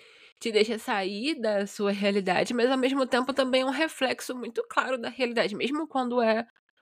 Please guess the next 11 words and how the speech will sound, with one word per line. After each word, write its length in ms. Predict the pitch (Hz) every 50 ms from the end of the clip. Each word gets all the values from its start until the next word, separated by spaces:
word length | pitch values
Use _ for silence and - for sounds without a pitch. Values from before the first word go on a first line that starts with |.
| _ -
um 80 | 269 285
livro 320 | 269 247 240 233 233 226
de 80 | 214 226
fantasia, 560 | - - 233 233 240 233 220 202 196 196 196
como 200 | - 202 190 202
é 40 | 202
o 80 | 208
caso 320 | 208 - - 180 180 196 202
do 100 | 165 185
seu 180 | - - - 202
livro, 400 | 214 214 220 202 180 185 180